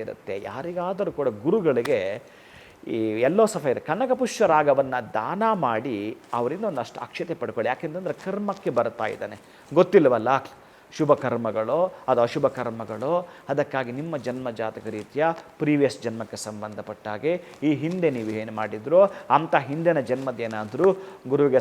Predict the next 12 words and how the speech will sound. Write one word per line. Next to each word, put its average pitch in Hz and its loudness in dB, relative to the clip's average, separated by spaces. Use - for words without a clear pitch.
ಸಂಬಂಧಪಟ್ಟ 113 -6
ಚಾಂಡಾಳ 131 0
ದೋಷ 107 -6
ಇದ್ದರೆ 107 -6
ಎಂತ 113 -8
ಮಾಡಬೇಕು, 104 -2
ಅಥವಾ 135 2
ಗುರುವಿನ 147 4
ಅನುಗ್ರಹ 165 2
ಇಲ್ಲ 185 4
ಅಂದ್ರೆ 160 0
ಏನು 127 -4